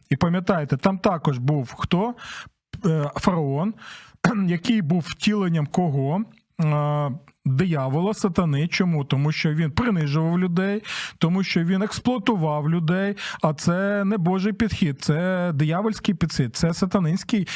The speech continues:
е, підхід. Більше того, він знищував <clears throat> фізично, е, представників Божого народу, тому що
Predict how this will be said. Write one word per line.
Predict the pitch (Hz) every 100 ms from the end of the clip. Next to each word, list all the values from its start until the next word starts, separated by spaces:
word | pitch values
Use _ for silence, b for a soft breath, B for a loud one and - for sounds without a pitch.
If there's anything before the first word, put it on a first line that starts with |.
| B B -
е, | 143
підхід. | 160 - 143 127
Більше | 165 277 269
того, | 202 196
він | 160 247
знищував | 143 175 226 302 - - 247 180 127 - B B B B -
<clears throat> | - - 277 170 160
фізично, | 220 208 254 226 - 165 120 - _ _ _ _ _ _ _ - - 151
е, | 143 147 143 143 139
представників | 175 180 214 208 202 220 151
Божого | 185 165 170
народу, | 160 147 151 180 233
тому | 175 147 151
що | 165 151